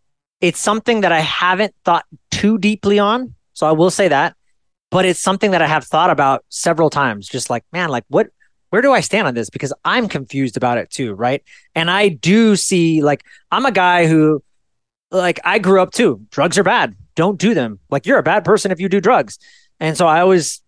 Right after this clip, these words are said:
had that mentality. And now I'm, like, in such a holistic health world, like, people are microdosing L S D and psilocybin. And I'll be honest, I don't see anything wrong with that. And from what I see, it's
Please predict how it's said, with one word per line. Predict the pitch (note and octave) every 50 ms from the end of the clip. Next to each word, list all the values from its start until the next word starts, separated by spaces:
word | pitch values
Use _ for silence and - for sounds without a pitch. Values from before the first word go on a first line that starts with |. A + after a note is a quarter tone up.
| _ _
had | - C#3 D#3+
that | E3+ F3+ F3
mentality. | F3+ F#3 F3 F3+ G#3 B3+ G3 C#3+ A#2 A2+ G2 - _ _ _ _ _ _ _ _ _ _ _ _ _ _ _ _
And | F3+ F3+ F#3 F#3 F3+ F3+ F3+ F3+ F3+ F3 F3 E3+ E3 D#3 - _ _
now | D#3 D#3+ F3 G#3+ C4+ C#4+ B3+
I'm, | F#3 F3 E3+
like, | E3+ E3+ E3 D#3 D3+ - - _
in | E3 D3
such | - G3 F#3 -
a | F3+ D#3 D3 C#3+
holistic | C#3 D3 D3 D#3+ E3+ - - - -
health | - - F3+ - - -
world, | C3+ C3 C3 C#3 D3+ D3
like, | C#3 C#3 C#3 - _ _ _ _ _
people | - - - -
are | C4 G3+ F3
microdosing | E3 E3 G3 - F#3+ F3 E3+ F3 E3+ - F3+ F3 -
L | D3+ E3 F3
S | F3 D3+ C3+
D | C#3+ E3+ E3+
and | E3 D3
psilocybin. | - - E3+ D#3+ D#3 - - F#3 A3 D#3 B2+ B2 A#2+ _
And | D#3 D#3+
I'll | G3+
be | A#3+ A#3+ A3
honest, | A3+ C4 A3+ G3 - - _
I | - A#3+
don't | C#4+ B3+
see | F3 G3
anything | G#3+ A#3 G#3+ A#3+ A#3+
wrong | B3 D4 D4+
with | G#3+ -
that. | C#3 A#2+ - - _ _ _ _ _ _ _ _ _ _
And | G3 G3 G3 G3 G3 F#3
from | - G3
what | F#3+ G3 G3
I | A3 D4
see, | G3 - - G3 A3+ B3 - _ _ _ _
it's | B3+ A#3 -